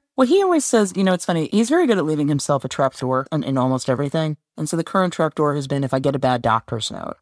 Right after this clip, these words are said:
That's what he says. And, you know, he, like, he needs his health if something happens with his health. Um,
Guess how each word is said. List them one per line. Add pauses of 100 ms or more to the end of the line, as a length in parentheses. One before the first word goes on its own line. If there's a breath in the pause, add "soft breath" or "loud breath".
That's
what
he
says.
And,
you
know,
he,
like, (300)
he
needs
his
health
if
something
happens
with
his
health. (300)
Um,